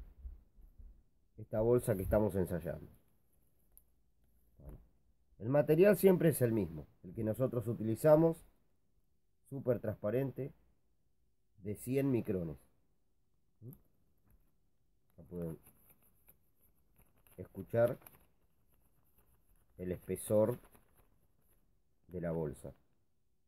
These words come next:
y su brillo. Bueno, esta prueba no está practicada, así que la voy a hacer en vivo en este momento. No voy a sacar ningún disco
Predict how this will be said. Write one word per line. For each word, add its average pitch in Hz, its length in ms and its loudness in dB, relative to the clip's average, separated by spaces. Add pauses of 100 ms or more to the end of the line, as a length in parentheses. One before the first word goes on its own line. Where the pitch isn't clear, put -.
(300)
y 139 320 -6 (1120)
su 101 160 -6
brillo. 85 380 -6 (1200)
Bueno, 85 240 -10 (1200)
esta 135 220 -4
prueba 165 560 8
no 135 140 10
está 165 260 6
practicada, 117 640 4
así 123 200 -2
que 127 220 2 (920)
la 101 120 -6
voy 127 160 4
a 135 60 8
hacer 147 320 4 (880)
en 131 260 0
vivo 165 320 6
en 143 80 10
este 143 220 6
momento. 101 500 2 (2250)
No 98 80 -6
voy 127 140 4
a 117 40 6
sacar 107 300 0
ningún 117 260 4
disco 170 380 0